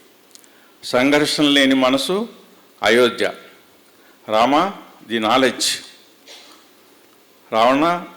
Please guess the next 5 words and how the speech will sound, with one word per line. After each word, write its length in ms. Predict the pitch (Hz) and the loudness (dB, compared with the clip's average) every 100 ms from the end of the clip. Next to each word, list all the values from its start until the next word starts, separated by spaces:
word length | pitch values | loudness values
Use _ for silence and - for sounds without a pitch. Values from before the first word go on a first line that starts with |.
| - | -4
the 260 | 113 110 139 | -2 0 2
ego, 220 | 139 98 - - - - _ _ _ _ _ _ _ _ | 4 2 -2 -18 -20 -20 _ _ _ _ _ _ _ _
వెరితలల 580 | 104 120 135 143 135 131 | -4 0 0 0 0 2
అహంకారం, 560 | 117 123 123 113 101 98 - - _ _ _ _ _ _ _ _ _ _ _ _ _ _ _ _ _ _ _ _ _ - | 2 0 -4 -2 -4 -6 -16 -20 _ _ _ _ _ _ _ _ _ _ _ _ _ _ _ _ _ _ _ _ _ -20
సీత 500 | - 127 143 156 | -4 -2 0 -2